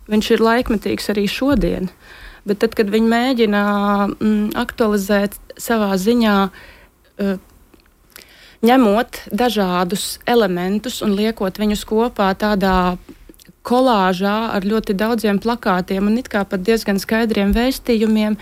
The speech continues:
ir lietas, kas vienkārši kaut kādā mērā vienu otru aizēno un nestrādā. Salomas stabilākā vērtība ir raudu mūris, raudu mūru replika, kas ir šis scenogrāfijas elements. Pārējais viss tur ļoti bieži ir vai nu neobligāts,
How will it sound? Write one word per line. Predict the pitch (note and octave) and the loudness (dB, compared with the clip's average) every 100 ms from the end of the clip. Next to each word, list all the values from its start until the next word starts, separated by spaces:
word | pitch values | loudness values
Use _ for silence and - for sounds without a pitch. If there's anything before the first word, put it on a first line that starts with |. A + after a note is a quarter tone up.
| - - - - | -8 -20 -14 -4
ir | |
lietas, | A#3 B3+ A#3+ | 0 2 0
kas | - G#3 - | -4 -6 -4
vienkārši | A#3 B3+ A3 G3+ | -4 0 -2 -2
kaut | - A3+ | -4 -2
kādā | A3 G3+ G3+ | -2 0 2
mērā | G#3+ A3+ G#3 | 2 2 0
vienu | G3+ A#3 A3 A#3 | 2 2 2 0
otru | A3+ A#3 | -2 0
aizēno | A#3+ G#3 G#3 G#3 | 0 2 0 0
un | G#3+ | 2
nestrādā. | A#3+ B3 - F3 E3 E3 F3+ | 0 -2 -4 -4 -4 -4 -4
Salomas | - A#3 A3+ G3+ F#3 - | 0 2 4 2 0 -2
stabilākā | A#3+ G#3 G3+ G3+ F#3 G3 | -2 0 2 2 0 -2
vērtība | G#3 A#3 - F3+ G3 | 0 -2 -2 -4 -2
ir | G#3 | 0
raudu | G#3 E3+ G3 | -2 0 0
mūris, | G3+ G#3 G3+ - F#3+ | 2 2 0 -2 -2
raudu | F#3+ F3+ | -2 0
mūru | F#3+ F#3+ F#3+ | 0 0 -2
replika, | G3 - E3 - - | -6 -6 -6 -6 -10
kas | E3 - - - | -10 -10 -8 -2
ir | F#3 | -2
šis | - - | -2 0
scenogrāfijas | G#3 F#3+ E3 - - F3+ - F3+ | 4 4 2 -4 -4 -6 -4 -2
elements. | F3 E3+ F3+ F3+ - - - - - | 0 0 -2 -6 -8 -16 -16 -18 -2
Pārējais | G3+ G#3 G#3 F#3+ F#3 - F#3+ | 2 4 4 4 0 -2 -6
viss | G#3 - | -6 -8
tur | - F3 - - - - | -10 -10 -12 -20 -18 -2
ļoti | F#3+ G#3+ G#3+ - | 2 4 2 -2
bieži | F3 G3+ G3+ G3 - | 0 2 2 -2 -4
ir | F#3+ F3 - - - | -4 -4 -12 -20 -12
vai | F3 G3+ G3+ G3+ | 0 2 4 2
nu | F#3 - - _ _ _ _ _ - | 0 -8 -20 _ _ _ _ _ -2
neobligāts, | F#3+ G3+ A3 B3+ B3 C4+ C4 B3+ - | 0 0 -2 -2 0 -2 -2 -6 -12